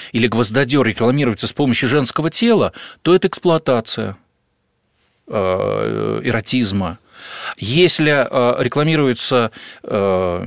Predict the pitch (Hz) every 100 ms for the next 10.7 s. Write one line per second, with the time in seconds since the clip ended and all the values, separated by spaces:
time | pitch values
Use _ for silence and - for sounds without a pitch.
0 | - 135 123 113 110 101 110 107 104 92
1 | 87 104 95 95 95 95 - 92 92 98
2 | 101 101 101 101 - 117 - 233 - 113
3 | 107 92 95 101 95 - - - - -
4 | - - 95 95 98 95 98 92 98 -
5 | - 113 95 160 139 113 110 104 151 131
6 | 156 175 220 - 113 120 - 147 165 139
7 | 117 98 98 104 104 117 147 110 - -
8 | - 131 - 143 151 190 208 110 - _
9 | _ _ _ _ _ - 92 92 95 151
10 | - - - 82 - 127